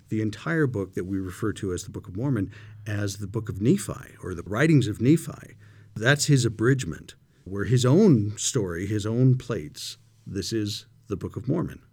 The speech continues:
And that's what we're talking about today. Going on,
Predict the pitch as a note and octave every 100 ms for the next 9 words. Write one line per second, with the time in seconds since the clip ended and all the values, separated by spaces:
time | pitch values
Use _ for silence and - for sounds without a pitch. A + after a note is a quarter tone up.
0 | - C3 G3+ G3+ C#3+ B2+ B2 A2 G2+ F#2
1 | F#2 - G2+ G#2 - _ _ _ _ _
2 | _ _ - A#2 F3+ F#3 E3+ C#3+ B1+